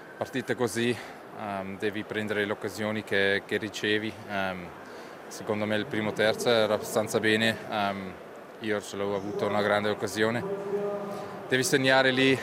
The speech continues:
perché se non lo fai loro la fanno anche su una, su una metà, eh, occasione, no? Poi se sei, sei indietro devi,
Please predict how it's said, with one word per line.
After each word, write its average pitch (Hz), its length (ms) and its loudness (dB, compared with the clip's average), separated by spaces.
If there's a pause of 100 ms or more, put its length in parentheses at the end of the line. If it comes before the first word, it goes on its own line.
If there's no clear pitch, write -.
(180)
perché 120 600 6
se 127 140 0
non 120 140 4
lo 120 60 6
fai 120 300 4
loro 123 240 6
la 135 100 6
fanno 123 460 4
anche 120 260 0
su - 140 -4
una, 113 400 4
su - 140 -10
una 113 120 0
metà, 113 440 2 (120)
eh, 107 380 2
occasione, 110 520 0
no? 107 200 -2 (600)
Poi 107 180 2
se 107 640 2
sei, 107 400 0
sei 104 480 -2 (140)
indietro 110 580 0
devi, 104 360 -2